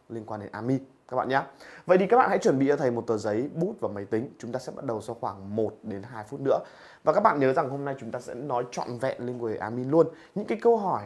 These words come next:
mà thường gặp liên quan đến amin xuất hiện trong đề. Nếu nói riêng một lần, một phần về amin thì chúng ta sẽ không gặp quá nhiều câu hỏi đâu. Bởi vì liên quan đến chương này thì cái mảng quan trọng nhất thầy nghĩ rằng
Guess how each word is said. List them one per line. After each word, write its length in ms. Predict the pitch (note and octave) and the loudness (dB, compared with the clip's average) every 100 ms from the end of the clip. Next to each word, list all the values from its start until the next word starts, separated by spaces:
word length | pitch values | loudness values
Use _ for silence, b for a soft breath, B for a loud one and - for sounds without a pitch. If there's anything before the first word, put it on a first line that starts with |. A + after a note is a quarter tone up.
| G#2 | -8
mà 60 | G2+ | -8
thường 260 | C#3 A#2+ | -4 -2
gặp 140 | A2 G#2+ A#2+ | -2 -6 -6
liên 160 | A#2+ | -12
quan 120 | A2+ | -10
đến 100 | G#2 | -10
amin 260 | G#2+ A#2 A#2 | -8 -8 -8
xuất 140 | G#2 C#3+ | -10 -12
hiện 120 | - | -10
trong 160 | G#2+ | -4
đề. 180 | A2+ A2 - B B B | 0 0 -2 B B B
Nếu 160 | G3 | 6
nói 180 | B3+ B3+ C4 | 10 8 6
riêng 240 | G3+ C#4+ | 2 4
một 100 | B3+ E3+ | 6 6
lần, 300 | D3 C3+ C3+ | 6 4 -2
một 160 | C3 | 2
phần 200 | - C3+ | 6 6
về 100 | B2 | 4
amin 340 | B2+ D3 F#3 C#3+ - - | 0 0 -2 -4 -10 -14
thì 80 | |
chúng 140 | A2+ A2 | -12 -8
ta 60 | |
sẽ 140 | B2+ - | -8 -6
không 180 | C#3 B2+ | -8 -6
gặp 140 | A2 - | -8 -6
quá 140 | G2 | -6
nhiều 160 | D3 D#3 | -4 -4
câu 140 | B2+ | -4
hỏi 120 | A#2 | -4
đâu. 180 | G#2+ B2+ A#2+ B B | 4 4 4 B B
Bởi 140 | - D3 | 4 6
vì 160 | D3+ | 6
liên 200 | D3+ F3 | 4 4
quan 160 | F3+ E3+ | 4 0
đến 100 | C3 | 0
chương 160 | D3+ C#3+ | -2 -2
này 140 | A2+ | -2
thì 60 | G#2 | -4
cái 160 | G#2+ C#3 | -8 -8
mảng 140 | G#2+ | -8
quan 140 | A#2+ - | -8 -6
trọng 160 | - | -4
nhất 140 | C#3 E3+ | -4 -6
thầy 100 | G#2+ | -8
nghĩ 120 | G#2 | -8
rằng 180 | B2 | -8